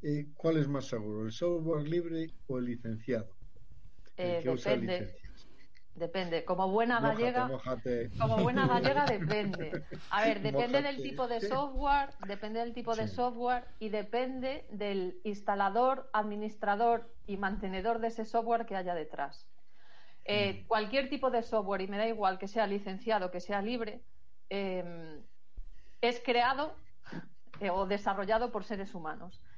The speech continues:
Speaker 2: que por error, omisión o intención van a generar problemas. A lo mejor no ahora o no se descubren ahora,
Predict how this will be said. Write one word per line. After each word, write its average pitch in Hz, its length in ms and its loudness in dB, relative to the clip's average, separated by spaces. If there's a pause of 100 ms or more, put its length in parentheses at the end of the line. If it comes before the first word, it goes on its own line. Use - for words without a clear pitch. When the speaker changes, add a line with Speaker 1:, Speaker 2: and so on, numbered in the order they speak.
(160)
Speaker 2:
que 196 120 0
por 196 200 2
error, 208 320 6
omisión 233 440 2
o 220 40 2
intención 214 720 -2
van 214 180 0
a 240 40 -4
generar 202 460 -2
problemas. 170 480 0
A 180 80 4
lo 185 60 0
mejor 202 300 2
no 233 240 6
ahora 262 320 6
o 226 40 4
no 208 140 0
se 214 140 0
descubren 214 500 0
ahora, 254 320 0